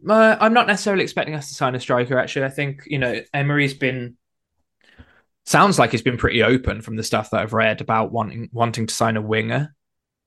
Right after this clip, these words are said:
this month, which I think makes sense. Gerrard left. I know we all had, various portions of our fan base had various concerns about Bertrand Traore, Anwar El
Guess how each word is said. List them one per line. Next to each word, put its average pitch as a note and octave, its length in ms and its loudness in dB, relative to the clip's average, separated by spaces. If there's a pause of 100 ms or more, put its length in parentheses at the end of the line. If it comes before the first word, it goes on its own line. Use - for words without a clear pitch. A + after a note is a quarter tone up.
(300)
this - 180 0
month, C3+ 260 2
which A#2 140 -2
I G#2+ 60 0
think A2+ 180 -4
makes A2 240 -6
sense. C3 300 -2
Gerrard A2 340 0
left. A2+ 240 -4
I B2 80 0
know A#2+ 160 0
we A2+ 140 -2
all A2 200 -2
had, A2 320 -4 (520)
various C#3 560 6
portions B2 460 0
of A2 100 -4
our A2+ 140 2
fan A2+ 260 -4
base A2+ 300 -4
had A2 200 -6
various A2+ 640 0
concerns A2 720 -4
about G#2+ 400 -4 (320)
Bertrand A2 400 0
Traore, A2 800 -2 (260)
Anwar A2 800 -2
El G#2 140 -4